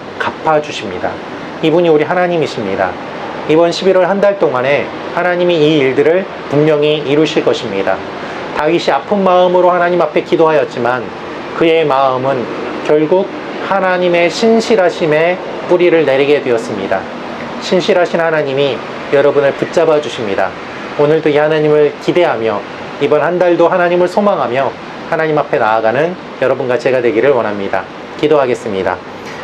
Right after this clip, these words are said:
살아계신 아버지 하나님, 우리의 아픈 마음,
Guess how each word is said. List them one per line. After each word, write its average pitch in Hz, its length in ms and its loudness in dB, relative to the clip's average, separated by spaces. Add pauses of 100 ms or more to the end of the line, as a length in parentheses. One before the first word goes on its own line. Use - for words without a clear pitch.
(120)
살아계신 165 440 0
아버지 143 320 2
하나님, 131 540 0 (500)
우리의 143 600 4 (600)
아픈 180 440 -2
마음, 113 240 0